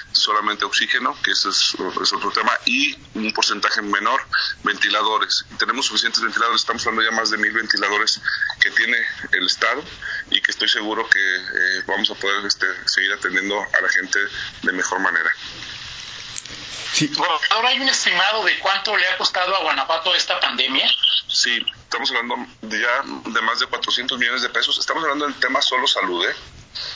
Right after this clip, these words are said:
Speaker 1: O sea, solo el
Speaker 3: Ujú.
Speaker 1: tema salud, lo que nos ha costado rehabilitar el hospital, lo que hemos comprado de equipo médico, lo que se está pagando de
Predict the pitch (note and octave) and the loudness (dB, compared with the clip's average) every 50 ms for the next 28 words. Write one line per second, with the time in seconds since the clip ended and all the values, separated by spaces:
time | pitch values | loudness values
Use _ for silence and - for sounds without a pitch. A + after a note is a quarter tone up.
0 | - - - G#2+ G2 G#2+ G2+ G2+ - - A2+ A#2+ B2+ B2+ B2+ A#2+ A#2 A#2+ B2+ - | -14 -10 -4 -2 2 2 2 4 4 2 2 2 2 2 2 2 2 2 0 0
1 | A#2 G#2 B2 D3+ E3 - - - - - - - G2+ F#2 G#2 G#2 G2+ G#2 A#2+ - | 0 0 -2 -4 -4 0 -2 0 0 0 0 -2 0 2 2 2 2 0 0 0
2 | - - - A#2 A2+ A#2 A#2 A2+ G#2 F#2+ F#2+ G2 - A2 A2+ A#2+ A#2 - - A2 | -2 -2 0 2 2 2 2 2 2 2 0 2 2 2 2 2 0 0 -2 -2
3 | - F#2+ A2 G2+ G#2+ G2+ F#2+ - G2+ A2 A#2+ - - G2+ G2 - G2+ G#2 G#2+ - | 0 2 0 2 2 0 -2 -2 -2 -2 -2 -2 -2 -4 -2 0 0 0 0 0
4 | A2 A2 - G2 G2+ G2 G2 G#2 G2+ G#2 - G#2 G2+ G2 - - - - F#2+ F#2 | -2 -2 -2 0 2 2 2 2 2 0 0 0 -2 0 2 0 0 2 0 0
5 | - G#2 - - G#2+ A2 A2+ A2+ A2 G#2 G2 F#2+ F#2+ | 0 0 0 2 0 2 2 0 0 2 0 0 0